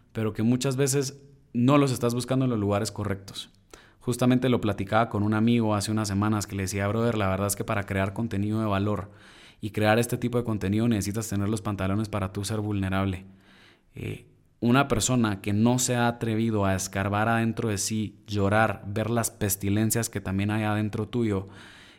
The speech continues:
eh, y observarlas también con mucha humildad, probablemente no te va a poder transmitir el mensaje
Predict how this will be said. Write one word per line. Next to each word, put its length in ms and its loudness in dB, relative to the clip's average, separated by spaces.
eh, 400 -8
y 120 0
observarlas 600 0
también 240 0
con 140 -2
mucha 260 0
humildad, 400 0
probablemente 560 0
no 160 0
te 120 -2
va 100 2
a 80 -6
poder 280 2
transmitir 880 -4
el 160 -2
mensaje 800 -2